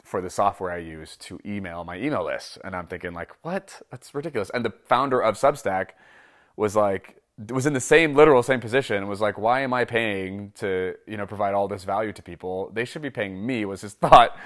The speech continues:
So he created Substack and, like, kept doing his email for free, but then offered, you know, more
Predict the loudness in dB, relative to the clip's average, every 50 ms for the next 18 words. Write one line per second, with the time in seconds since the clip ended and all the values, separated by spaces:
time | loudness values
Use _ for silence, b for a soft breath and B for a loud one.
0 | B B B B B B 2 4 4 6 4 2 0 2 4 4 6 4 4 6
1 | 6 6 6 6 4 4 4 6 6 4 4 2 0 -2 -2 0 0 0 0 0
2 | 0 2 2 2 4 4 2 2 2 0 -2 -2 -2 0 0 0 0 -2 -4 -4
3 | -2 -2 0 0 0 0 0 0 0 0 0 -2 -4 -4 0 2 2 2 2 0
4 | -4 -4 -4 -6 -8 -12 -14 _ -10 -6 -4 -2 -2 -2 -2 -4 -6 -8 -8 -4
5 | -4 -2 -2 -2 -2 -2 -2 -4 -6 -8